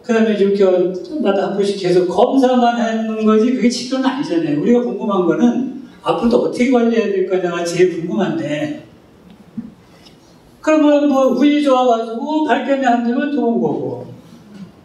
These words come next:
그냥 뭐 발견이 되면은 그다음 어떻게 됩니까? 했더니, "아, 그때는 항암 치료밖에 없습니다. 이미 그거 다 했기 때문에." 그럼 뭐 이제 안에 운에, 운에 맡기는 거지 이거 의미가 없잖아요. 그래서 그때 상당히 고민을 많이 했죠.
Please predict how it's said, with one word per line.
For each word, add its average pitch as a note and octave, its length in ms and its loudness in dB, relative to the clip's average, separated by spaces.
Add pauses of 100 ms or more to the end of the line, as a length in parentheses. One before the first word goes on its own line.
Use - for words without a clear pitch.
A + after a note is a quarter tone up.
(480)
그냥 D4 360 2
뭐 B3+ 100 4
발견이 B3 480 -2
되면은 A#3+ 720 2
그다음 C4+ 260 0
어떻게 F#3+ 280 -2
됩니까? F3 340 2
했더니, D#3+ 720 -2 (100)
"아, G#3+ 120 -4
그때는 F#3+ 300 -2
항암 G#3+ 300 0
치료밖에 E3 420 -2
없습니다. D3 460 -4
이미 D3+ 540 -6 (560)
그거 D#3 180 -12
다 - 120 -14
했기 F3+ 260 -8
때문에." B2 760 -6 (600)
그럼 E4+ 180 2
뭐 D#4+ 160 2
이제 C#4+ 120 2
안에 C4 360 0
운에, B3+ 540 0 (140)
운에 C#4 260 2
맡기는 A#3+ 460 0
거지 G#3 300 -2
이거 F3 100 4
의미가 A3+ 380 2
없잖아요. C#3+ 800 -4
그래서 E3+ 300 -6
그때 F#3 320 0
상당히 A#3 320 0
고민을 E3 280 0
많이 D3+ 260 -2
했죠. C#3+ 460 -10